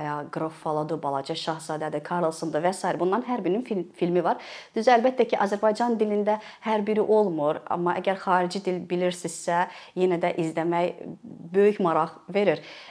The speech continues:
Həm də ki, baxırsan ki, uşaq artıq kitabla, əsərlə filmi müqayisə eləyir.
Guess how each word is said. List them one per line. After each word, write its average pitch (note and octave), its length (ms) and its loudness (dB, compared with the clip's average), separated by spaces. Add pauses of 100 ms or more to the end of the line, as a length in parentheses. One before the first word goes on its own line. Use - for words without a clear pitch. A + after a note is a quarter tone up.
(120)
Həm G#3+ 160 0
də B3 160 4
ki, D#3+ 160 2 (720)
baxırsan A#3+ 540 0
ki, D#3 240 0
uşaq C4 400 -4
artıq G3+ 400 -2 (360)
kitabla, C#4+ 640 2 (180)
əsərlə F3+ 560 0 (460)
filmi C#4 340 8
müqayisə F#3 640 4
eləyir. - 320 -10